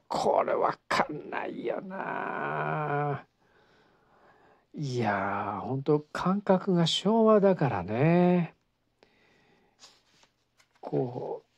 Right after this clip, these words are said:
う、おー、やっぱ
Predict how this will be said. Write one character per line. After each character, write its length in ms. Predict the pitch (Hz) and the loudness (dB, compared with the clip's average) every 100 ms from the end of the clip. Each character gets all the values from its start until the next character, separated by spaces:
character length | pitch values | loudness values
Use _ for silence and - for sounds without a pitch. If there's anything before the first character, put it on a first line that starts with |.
| _ _ _ _ - | _ _ _ _ -2
う、 60 | |
お 1400 | 151 143 147 139 135 139 135 135 131 127 127 131 143 - - _ _ _ _ _ _ _ _ _ _ _ _ _ _ | 0 0 -4 -6 -6 -6 -6 -6 -4 -4 -4 -4 -6 -8 -12 _ _ _ _ _ _ _ _ _ _ _ _ _ _
ー、 40 | - | -4
や 340 | - - - | -2 -2 -4
っ 40 | |
ぱ 140 | - | -4